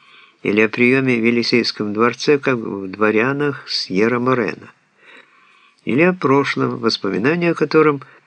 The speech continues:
уже чуть смазаны, как в «Обеде» у Россини,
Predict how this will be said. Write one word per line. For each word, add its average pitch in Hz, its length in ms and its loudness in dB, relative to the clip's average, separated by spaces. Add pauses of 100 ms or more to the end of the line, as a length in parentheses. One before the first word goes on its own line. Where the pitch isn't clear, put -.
(300)
уже 104 460 0 (120)
чуть - 260 0
смазаны, 113 760 -2 (720)
как - 400 -4
в 87 100 -4
«Обеде» 110 460 2
у 110 100 0
Россини, 110 720 -4